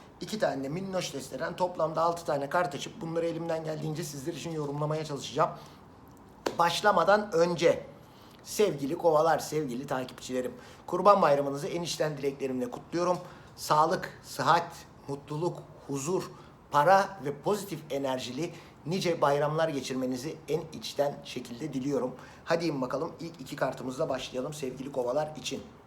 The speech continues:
Sevgili dostlar, Asılan Adam ve Kaderin Çarkı.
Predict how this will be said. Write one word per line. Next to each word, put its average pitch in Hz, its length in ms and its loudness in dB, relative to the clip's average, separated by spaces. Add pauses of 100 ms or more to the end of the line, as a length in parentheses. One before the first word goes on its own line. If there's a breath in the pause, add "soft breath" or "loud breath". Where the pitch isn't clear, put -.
(920)
Sevgili 190 340 -2
dostlar, 226 400 4
Asılan 180 420 4
Adam 160 420 4 (3250)
ve 214 100 2
Kaderin 202 360 4
Çarkı. 180 480 4